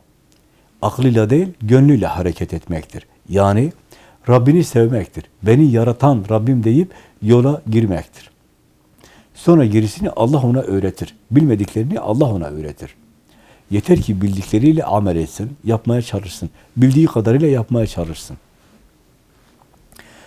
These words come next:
Sonra kulunu kendine çeken Allah'tır.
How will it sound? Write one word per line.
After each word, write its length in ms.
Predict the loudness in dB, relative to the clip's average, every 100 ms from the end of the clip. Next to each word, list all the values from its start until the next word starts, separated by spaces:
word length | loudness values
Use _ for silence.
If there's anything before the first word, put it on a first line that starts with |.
| _
Sonra 320 | 0 2 2
kulunu 480 | 0 0 2 4 2 -2 _ _ -6
kendine 360 | -4 0 -2
çeken 360 | 0 -2 0 -2
Allah'tır. 600 | -2 0 0 -2 -10 -20